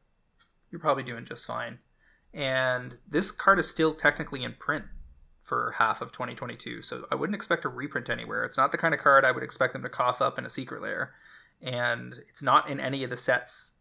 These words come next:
in twenty twenty-two, I can guarantee you that. So this gets at least a year, two years, three years before a reprint. Yeah,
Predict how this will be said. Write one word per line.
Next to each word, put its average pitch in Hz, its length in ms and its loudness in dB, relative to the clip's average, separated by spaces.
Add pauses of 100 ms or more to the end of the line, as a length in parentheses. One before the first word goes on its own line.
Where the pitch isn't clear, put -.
in 135 100 -6
twenty 120 240 -4
twenty-two, 110 480 -6
I 104 60 -8
can 123 100 -12
guarantee 120 320 -4
you 117 120 -12
that. - 260 -4 (720)
So 117 680 0 (300)
this 151 360 2
gets 156 280 2
at 139 120 -2
least 131 640 -8 (140)
a 123 60 -2
year, 123 680 0 (360)
two 123 220 -8
years, 123 480 -2
three 123 300 -10
years 135 320 0
before 143 340 -2
a 143 60 2
reprint. 156 560 -4 (2500)
Yeah, 143 280 4